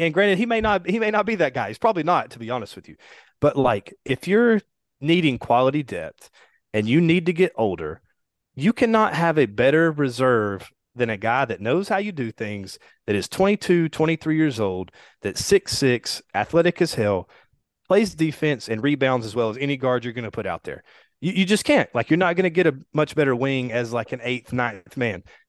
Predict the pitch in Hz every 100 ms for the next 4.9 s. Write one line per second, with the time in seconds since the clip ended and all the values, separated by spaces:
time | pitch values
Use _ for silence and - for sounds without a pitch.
0 | - 113 107 104 - - 123 110 _ -
1 | 131 180 226 202 156 151 147 147 131 117
2 | - 110 - 110 110 - 113 - 196 175
3 | 156 131 139 120 113 107 107 104 107 101
4 | - 123 113 - 110 107 101 101